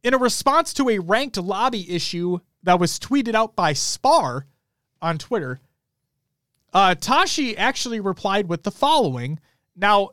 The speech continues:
if you didn't already know this, now you will know that he said, "As of a couple weeks ago, I'm directly working on ranked and competitive playlists and experience in the game. We're currently tracking that issue, but no updates at the moment, but we know it's a pain point."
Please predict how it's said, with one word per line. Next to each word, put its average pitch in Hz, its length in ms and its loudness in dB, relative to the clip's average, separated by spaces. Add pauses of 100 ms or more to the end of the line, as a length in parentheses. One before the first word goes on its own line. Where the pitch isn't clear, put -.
if 208 180 -4
you 220 80 2
didn't 262 280 -2
already 214 420 2
know 196 220 2
this, 156 360 -4
now 170 260 4
you 160 160 0
will 156 140 0
know 139 360 2 (340)
that 180 340 2
he 240 180 2
said, 180 280 2
"As 208 180 2
of 208 80 -2
a 208 60 -2
couple 302 240 0
weeks 247 260 -4
ago, 208 180 0
I'm 196 140 0
directly 196 480 -2
working 208 360 -4
on 170 180 -2
ranked 170 320 -2
and 226 80 -6
competitive 170 500 -4
playlists 147 560 -2
and 180 100 -4
experience 220 560 -4
in 147 160 -6
the 165 80 -4
game. 165 440 -4 (840)
We're 185 100 2
currently 294 340 2
tracking 269 460 -2
that 240 160 4
issue, 185 300 -2
but 143 160 -4
no 202 180 2
updates 202 380 -4
at 175 60 -12
the 175 60 -4
moment, 143 280 -2
but 147 80 -2
we 143 140 -4
know 147 260 0
it's 185 120 -2
a 185 60 -6
pain 127 280 -8
point." - 280 -16